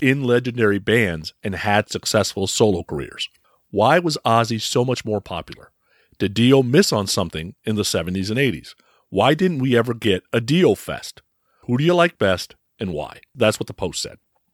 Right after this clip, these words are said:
Now, just to put some housekeeping aside, Dio's not with us anymore. Rest in peace.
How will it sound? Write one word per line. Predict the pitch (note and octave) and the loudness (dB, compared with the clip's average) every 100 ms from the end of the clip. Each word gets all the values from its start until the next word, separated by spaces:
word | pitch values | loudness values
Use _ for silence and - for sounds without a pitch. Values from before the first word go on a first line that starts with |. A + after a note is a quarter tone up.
| _ - | _ -4
Now, | B2 B2 B2 B2 - _ _ _ _ - | 0 0 0 -4 -10 _ _ _ _ -2
just | D#3+ - | -2 0
to | |
put | - C#3+ | -2 -2
some | A2+ | -2
housekeeping | G#2 G#2+ - G2+ - D#2+ | -2 0 0 -4 -6 -6
aside, | - A1 A1 - _ _ _ _ - | -6 -8 -12 -20 _ _ _ _ 0
Dio's | G#2+ A2+ | 0 2
not | A#2+ A#2 | 2 2
with | A2 | 2
us | G#2+ - | 2 0
anymore. | A2 G#2 G#2 A#2 _ | -2 -2 -2 -4 _
Rest | G2 F#2 | -4 -2
in | G2+ | -6
peace. | - G2 G2 - | -4 -4 -4 -8